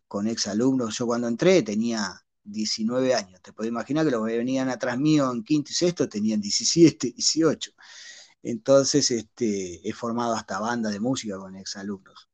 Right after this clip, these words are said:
Así que sí, sí, la escuela me ha dado muchas satisfacciones, ¿viste? Y voy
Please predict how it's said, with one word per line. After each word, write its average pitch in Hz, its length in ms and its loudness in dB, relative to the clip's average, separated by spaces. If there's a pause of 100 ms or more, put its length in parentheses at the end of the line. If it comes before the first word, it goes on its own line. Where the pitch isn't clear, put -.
Así - 360 -10
que 87 260 -10
sí, - 180 -10
sí, 107 180 -6
la 104 100 -6
escuela 127 300 -4
me 117 100 -4
ha 107 60 -2
dado 107 200 -2
muchas 104 300 -6
satisfacciones, 95 800 -14
¿viste? - 300 -20
Y 143 100 8
voy 156 340 8